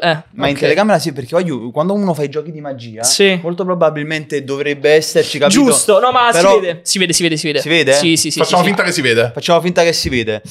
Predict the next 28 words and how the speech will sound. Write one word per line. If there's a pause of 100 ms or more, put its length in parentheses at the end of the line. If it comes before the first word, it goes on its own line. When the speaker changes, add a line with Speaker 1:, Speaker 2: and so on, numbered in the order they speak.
(200)
Speaker 2:
Allora,
eh,
la
tua
carta
Speaker 3:
Ok.
Speaker 2:
è
una
carta
nera
o
una
carta (200)
Speaker 3:
È
una
carta
rossa.
Speaker 2:
rossa?
La
tua
carta
Speaker 1:
Nera.
Speaker 2:
Una
carta
nera.
Speaker 1:
Sì. (200)
Speaker 2:
Ok,
eh,